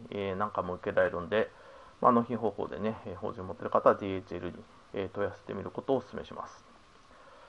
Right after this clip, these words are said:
で、法人ないよという個人の会員さんはね、えー、オーストラリアのディーエイチエルアカウントを持っているインポーターが必要になります。で、このインポーター用意しましたんでね、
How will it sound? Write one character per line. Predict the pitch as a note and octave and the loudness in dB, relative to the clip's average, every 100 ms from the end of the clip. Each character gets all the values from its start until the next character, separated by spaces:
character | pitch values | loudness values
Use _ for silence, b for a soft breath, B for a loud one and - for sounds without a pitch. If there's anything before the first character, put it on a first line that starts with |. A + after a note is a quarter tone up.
| B B | B B
で、 | - | 2
法 | D#3 | 4
人 | D#3+ F3 | 4 4
な | D#3+ | 8
い | E3+ | 8
よ | G#2 | 8
と | - - - - | 4 -8 -8 -6
い | |
う | A2+ | -4
個 | - D3 | -2 0
人 | C#3 | 2
の | G#2 | 0
会 | - G2+ | 4 2
員 | G2 | 2
さ | - | 0
ん | F#2+ | 2
は | E2+ | 2
ね、 | A#2 A#2+ b b b b | -2 -4 b b b b
え | A2 G2+ F#2 | -2 0 0
ー、 | F#2+ | -2
オ | - C#3+ | 0 0
ー | |
ス | - | 2
ト | E3+ | 10
ラ | E3 | 10
リ | D#3+ D3 | 12 12
ア | A2+ | 10
の | A2+ B2 A#2 | 12 10 8
デ | |
ィ | B2+ | 6
ー | C#3 | 4
エ | |
イ | |
チ | C#3 | 6
エ | D3 | 8
ル | B2+ | 10
ア | B2+ | 10
カ | B2+ | 10
ウ | B2 | 8
ン | |
ト | A#2 | 6
を | A#2 | 2
持 | A#2 | 2
っ | |
て | A2 - | 2 2
い | C#3 | 4
る | |
イ | A#2+ | 4
ン | A#2+ | 2
ポ | A#2+ | 2
ー | A2+ | 6
タ | A#2+ | 8
ー | |
が | B2+ | 8
必 | B2 - | 4 -2
要 | G2 | -2
に | F#2+ | 0
な | |
り | F2+ | -2
ま | F2 - | -4 -8
す。 | - - - - - B B B B B - | -10 -20 -20 -20 -20 B B B B B -8
で、 | |
こ | C#3 | -2
の | D3+ | 0
イ | D3+ | 0
ン | |
ポ | D#3 D#3+ | 0 0
ー | |
タ | - E3 | 8 10
ー | |
用 | C#3+ D3 | 10 4
意 | |
し | D#3+ C3+ | 2 2
ま | A#2 | 2
し | - | 4
た | G#2 | 2
ん | |
で | - | 2
ね、 | A2 B2 | 0 0